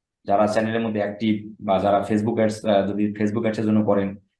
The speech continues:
তাদের ওয়েবসাইট আছে, সবকিছু বিবেচনা করে আপনাকে বুঝতে হবে অ্যাক্টিভ কি আনঅ্যাক্টিভ। তো পরিশেষে, আহ, তোমার নাইমুর রহমান ভাই, আপনার জন্য শুভকামনা এবং, আহ, দোয়া থাকলো যারা ভিডিওটা দেখলেন, আপনারাও দোয়া করবেন।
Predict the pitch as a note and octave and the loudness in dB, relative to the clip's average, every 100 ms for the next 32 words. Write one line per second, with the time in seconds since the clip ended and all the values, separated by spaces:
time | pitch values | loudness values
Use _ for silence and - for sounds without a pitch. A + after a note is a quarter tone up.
0 | _ - G2+ G#2+ A2 G#2+ G#2 A#2 G#2+ G2+ | _ -2 0 2 2 2 2 4 4 4
1 | A#2 B2+ C3+ C3+ C3 A2+ G#2 A2+ A2+ B2 | 0 -2 -2 -4 -4 -4 0 0 0 -2
2 | A#2 C#3 A#2+ A2+ G#2 G2+ G2+ G2+ G2 F#2+ | -2 0 0 -2 -4 -4 -4 -2 0 -2
3 | G#2 G2+ G2+ E2 D#2+ D#2+ D#2 _ _ _ | -6 -8 -6 -4 -2 -4 -6 _ _ _
4 | _ _ - C3 D#3+ F3 E3+ F#3 F#3 - | _ _ -4 2 4 4 4 6 6 6
5 | C3 B2 B2 B2 A#2 C3+ C3+ C3+ D3+ D#3 | 8 8 10 8 6 4 4 4 4 6
6 | D3+ D3+ D3 D#3 B3+ - A#2 A2+ C3+ C3+ | 6 4 4 4 2 -4 -8 -4 -2 -2
7 | C3+ C3+ C3+ C#3 C#3 D3+ C3+ B2+ B2+ B2 | -2 0 4 4 4 2 0 0 -2 -4
8 | A2 A2+ G#2+ G#2 A2+ A#2+ A#2+ B2 C3 B2 | 0 2 4 4 4 4 4 -2 -2 -2
9 | A2 G#2+ A2 A2+ A2+ A#2 A#2+ G#2 A2 A2 | 0 -2 -4 -4 -2 -2 -4 -4 -4 -2
10 | A2 G#2+ A2 A#2 | 0 0 -2 -4